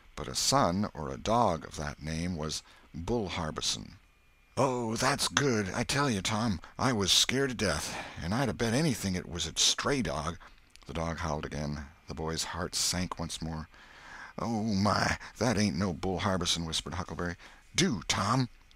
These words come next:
Tom, quaking with fear, yielded and put his eye to the crack. His whisper was hardly audible when he said,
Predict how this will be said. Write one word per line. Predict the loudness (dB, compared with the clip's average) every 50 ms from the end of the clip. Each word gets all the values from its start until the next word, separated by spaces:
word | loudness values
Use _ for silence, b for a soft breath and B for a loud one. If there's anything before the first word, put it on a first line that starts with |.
| -20 -20 _ -18 -12
Tom, | -8 -6 -4 -4 -4 -4
quaking | -6 -6 -6 -4 -4 -4
with | -6 -6 -6
fear, | -6 -4 -4 -4
yielded | -4 -4 -4 -4 -4 -4 -4 -6 -6 -6
and | -8 -10 -8
put | -8 -8 -6
his | -6 -4
eye | -4 -4 -4 -4
to | -6
the | -6 -8
crack. | -6 -4 -4 -4 -4 -6 -10 B B B B B B
His | B -8 -6 -6 -6
whisper | -4 -4 -4 -4 -4 -6 -8
was | -8 -6 -8 -8 -8 -6
hardly | -6 -6 -4 -4 -6 -6
audible | -6 -6 -4 -4 -6 -6 -8 -8
when | -8 -8
he | -6
said, | -6 -4 -4 -4 -6